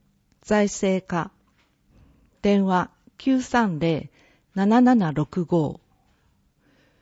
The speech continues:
行政相談はお気軽に。四月一日付で、次の二人の方が行政相談委員に委嘱されました。浅賀正則委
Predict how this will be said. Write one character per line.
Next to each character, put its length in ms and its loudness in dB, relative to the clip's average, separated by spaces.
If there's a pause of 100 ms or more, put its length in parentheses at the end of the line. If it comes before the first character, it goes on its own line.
(720)
行 160 4
政 280 2
相 280 2
談 180 -2
は 260 -6
お 120 -4
気 160 -4
軽 280 -2
に。 220 -10 (1300)
四 200 -8
月 260 0
一 280 -4
日 280 -4
付 340 -6
で、 300 -4 (340)
次 300 0
の 100 4
二 240 -4
人 140 2
の 100 -2
方 320 -4
が 220 -6 (720)
行 140 6
政 300 2
相 220 0
談 260 0
委 200 2
員 160 -6
に 200 -10
委 80 -12
嘱 240 -4
さ 140 -6
れ 140 0
ま 120 -4
し 140 -10
た。 220 -10 (1300)
浅 320 -2
賀 280 0
正 320 0
則 240 2
委 160 -8